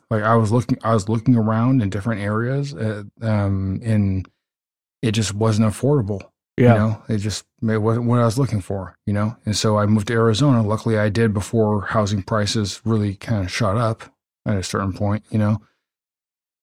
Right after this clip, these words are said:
Speaker 1: And, uh, yeah, I'm, I'm, I'm happy I made that move before it was less beneficial, you know?
Speaker 2: Well, I don't wanna talk numbers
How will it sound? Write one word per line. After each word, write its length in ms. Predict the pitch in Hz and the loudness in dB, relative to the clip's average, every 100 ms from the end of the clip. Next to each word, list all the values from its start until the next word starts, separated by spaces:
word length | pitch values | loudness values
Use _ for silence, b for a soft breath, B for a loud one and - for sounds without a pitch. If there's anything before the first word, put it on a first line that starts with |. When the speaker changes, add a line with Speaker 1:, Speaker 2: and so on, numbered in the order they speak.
| _ - | _ 0
Speaker 1:
And, 160 | 110 98 | 2 2
uh, 400 | 95 95 101 95 _ _ | 2 0 -2 -6 _ _
yeah, 240 | 113 113 - _ | 0 0 -4 _
I'm, 80 | 104 | -6
I'm, 260 | 101 101 92 - | -2 -4 -4 -2
I'm 120 | 107 | -2
happy 380 | 101 113 113 110 | 2 0 2 2
I 60 | |
made 180 | 110 113 | 2 2
that 120 | 113 107 | 2 2
move 240 | 123 110 | 2 2
before 600 | 104 - 110 107 107 95 _ | -2 0 2 4 0 -4 _
it 80 | - | -4
was 560 | 117 110 104 95 - - | 0 2 0 -4 -10 -6
less 280 | 107 110 101 | -2 0 -2
beneficial, 760 | - 107 107 120 110 98 95 - _ _ - | -2 0 2 0 -2 -2 -6 -8 _ _ -4
you 60 | |
know? 180 | 104 101 - _ _ - | -2 -2 -6 _ _ 4
Speaker 2:
Well, 240 | 127 - _ _ _ _ - | 4 2 _ _ _ _ 2
I 140 | 156 | 6
don't 120 | 202 | 6
wanna 160 | 196 196 | 6 4
talk 300 | 160 160 143 | 4 4 4
numbers 640 | 143 135 143 139 131 - | 2 2 2 2 0 -4